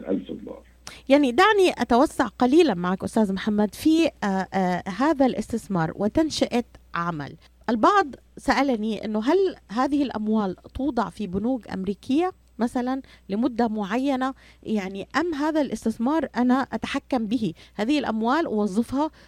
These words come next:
Speaker 2: آه، بشكل، آه، آه، آه، كما أشرت حضرتك، أنشئ عمل وبناءً عليه أشغل، آه، على الأقل عشرة موظفين،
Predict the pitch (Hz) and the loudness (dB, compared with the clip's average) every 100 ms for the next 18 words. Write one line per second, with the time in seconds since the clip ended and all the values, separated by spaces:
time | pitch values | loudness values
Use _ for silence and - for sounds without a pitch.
0 | - - 202 180 202 - 269 311 302 233 | -8 -2 -2 -2 -2 0 2 2 0 -2
1 | 196 190 185 - 180 180 175 - 190 180 | 0 0 -2 -4 -4 -4 -6 -6 -4 -2
2 | 196 294 226 226 330 - - 190 180 269 | 2 2 2 2 0 0 -6 -4 -2 -4
3 | 294 - - - 311 - 240 190 233 330 | -4 -10 -6 0 0 0 -2 -2 -2 0
4 | 359 - - - 214 220 196 233 285 226 | -2 -6 -14 -2 2 2 0 2 2 2
5 | 202 196 262 196 262 226 233 202 214 196 | -4 0 0 0 -2 -2 -2 -4 -8 -4
6 | 208 285 - - 285 190 233 240 - 202 | -2 -2 -2 -2 -2 0 -2 -2 -2 -4
7 | 214 208 - 285 349 | -2 -2 2 2 2